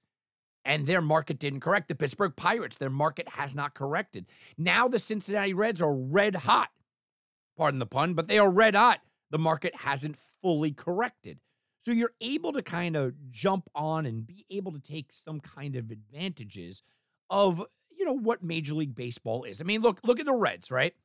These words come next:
Now, the Reds futures has c-, corrected. The Reds futures last week, uh,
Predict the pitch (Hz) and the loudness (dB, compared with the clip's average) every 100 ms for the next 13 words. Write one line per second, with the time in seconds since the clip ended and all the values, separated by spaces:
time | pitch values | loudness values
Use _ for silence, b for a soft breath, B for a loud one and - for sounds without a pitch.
0 | _ _ _ _ 220 208 202 214 226 - | _ _ _ _ 0 2 4 4 2 0
1 | - 180 294 - 403 233 135 - 139 - | -6 -2 -2 0 -2 -2 -6 -8 -18 -8
2 | - 147 113 - 147 170 233 294 - 196 | -2 0 -2 -4 -4 2 4 2 -4 -2
3 | 190 151 135 127 - _ _ _ _ _ | -2 0 0 0 -4 _ _ _ _ _
4 | _ 127 190 240 - 143 156 131 - _ | _ 2 2 2 -2 -6 -4 -6 -8 _
5 | _ _ _ _ 123 123 127 117 | _ _ _ _ -2 0 2 0